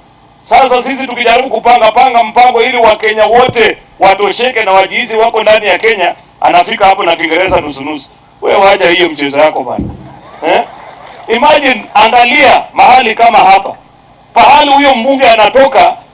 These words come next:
katika kaunti yao na eneo yao, wako na dams karibu tano. Sisi hapa Soin na wananchi wa Kisumu,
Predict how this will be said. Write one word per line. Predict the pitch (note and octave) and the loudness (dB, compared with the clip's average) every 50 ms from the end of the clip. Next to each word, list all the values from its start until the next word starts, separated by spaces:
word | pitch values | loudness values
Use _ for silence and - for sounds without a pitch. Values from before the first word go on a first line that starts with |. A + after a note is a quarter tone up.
| _ _ | _ _
katika | G3+ G#3 G#3+ G#3+ B3+ C4 B3+ A#3+ | 0 0 0 0 -2 -2 -2 0
kaunti | A3+ A3+ A#3 A3+ A3 G#3+ - A3 | 0 0 0 0 -2 -4 -2 0
yao | B3+ C4+ C#4 B3+ B3+ C4 B3+ - | 2 4 4 4 2 0 -2 -2
na | F#3+ G3+ G3+ G3+ | 0 2 2 2
eneo | G3+ G3+ G#3 G#3 G#3 G3+ G#3 | 2 0 0 0 0 2 2
yao, | G#3+ A#3+ B3 G#3 F3+ - - - - _ _ - - | 4 4 4 4 2 0 -4 -12 -20 _ _ -4 0
wako | - B3+ B3+ B3+ B3+ B3+ | 0 2 2 2 0 0
na | G#3+ G#3 G3+ F#3 | 2 0 0 2
dams | - A#3+ A#3+ A#3 A#3+ A#3 - | 2 4 4 2 0 -2 -2
karibu | G#3+ F#3+ G3 A#3+ A#3+ G#3 A3 | 0 0 2 0 -2 -4 -4
tano. | - G#3 G3+ F#3+ F#3+ E3 C3 - _ _ _ _ - - - - | 0 2 2 2 2 -2 -6 -12 _ _ _ _ -20 -20 -18 -14
Sisi | - D4+ D#4+ D#4 C4+ C4 | -6 -4 -4 -2 0 2
hapa | B3+ B3 B3+ B3+ C4 A#3+ A#3 | 2 2 2 2 0 0 0
Soin | A#3 A#3 A3 A#3 B3+ C4 A#3+ - - - - _ _ _ - | 2 2 2 2 2 2 0 -2 -4 -6 -14 _ _ _ 0
na | F3 G#3+ | 2 4
wananchi | G#3+ G#3+ A3 A3+ A#3 B3 - B3+ | 4 4 2 2 0 0 0 0
wa | A3+ G#3+ | 0 0
Kisumu, | G3+ G#3+ G#3 - A3+ - - - - | 0 -2 -4 -4 -4 -2 -2 -4 -6